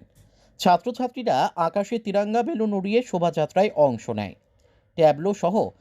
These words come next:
এই বর্ণাঢ্য শোভাযাত্রা শুরু হয় বিদ্যানিকেতনের ময়দান থেকে। স্কুলের ছাত্রছাত্রী ছাড়াও অভিভাবকরা উপস্থিত ছিলেন। এদিন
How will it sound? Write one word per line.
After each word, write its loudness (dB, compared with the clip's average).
এই 0
বর্ণাঢ্য 2
শোভাযাত্রা -2
শুরু -6
হয় 2
বিদ্যানিকেতনের -2
ময়দান 0
থেকে। -6
স্কুলের 2
ছাত্রছাত্রী -2
ছাড়াও 2
অভিভাবকরা 0
উপস্থিত -4
ছিলেন। -4
এদিন -2